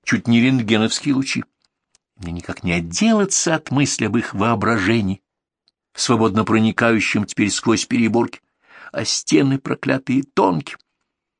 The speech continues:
И сейчас во мне опять может явиться старая мечта о том, что хорошо бы снять какую-нибудь комнату специально для этого, для таких визитов где-нибудь совсем далеко, в каком-нибудь совсем новом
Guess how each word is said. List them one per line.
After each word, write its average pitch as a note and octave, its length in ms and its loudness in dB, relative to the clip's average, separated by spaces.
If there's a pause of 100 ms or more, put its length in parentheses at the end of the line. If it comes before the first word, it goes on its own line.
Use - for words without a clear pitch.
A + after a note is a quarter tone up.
(460)
И G#2 80 -6
сейчас G#2 580 0
во G2 120 4
мне G2 220 4
опять G2 400 0
может F#2+ 420 -2
явиться F2+ 500 -4 (420)
старая G#2+ 480 0
мечта G#2 560 -2
о F2 40 -6
том, F2 200 -4
что - 240 -6 (320)
хорошо G2+ 340 -2
бы G2+ 100 2
снять G#2 500 0
какую-нибудь G#2 520 0
комнату A2 560 0 (220)
специально A#2 720 0
для G#2+ 240 2
этого, C#3 580 0 (520)
для G2+ 100 -8
таких - 360 0
визитов G#2 640 2
где-нибудь G2 520 2
совсем A2+ 400 0
далеко, C3 680 0 (200)
в - 40 -20
каком-нибудь G#2+ 560 -2 (220)
совсем G#2+ 500 0
новом A#2 360 2